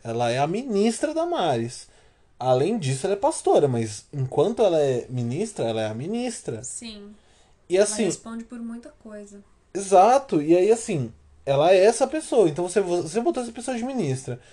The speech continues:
Speaker 1: O mínimo que você espera é que ela tenha uma mudança de, de, de atitude, minimamente, pra ela,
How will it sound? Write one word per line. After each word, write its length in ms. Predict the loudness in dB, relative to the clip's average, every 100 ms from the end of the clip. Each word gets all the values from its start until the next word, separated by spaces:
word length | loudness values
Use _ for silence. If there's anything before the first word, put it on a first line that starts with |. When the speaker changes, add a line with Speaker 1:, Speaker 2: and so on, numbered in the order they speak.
| _ _ _ -6
Speaker 1:
O 80 | -4
mínimo 280 | 0 0
que 60 | -2
você 100 | -4
espera 400 | -4 0 2 4
é 20 |
que 80 | 4
ela 100 | 2
tenha 180 | 2 -2
uma 200 | 0 0
mudança 560 | -2 0 4 2 0 -8
de, 320 | -6 -6 -6
de, 320 | -8 -8 -8
de 100 | -8
atitude, 720 | -10 -10 -10 -4 -4 -6 -12 -12
minimamente, 840 | -8 -4 -2 0 0 0 -2 -4
pra 100 | 0
ela, 300 | 0 0 -4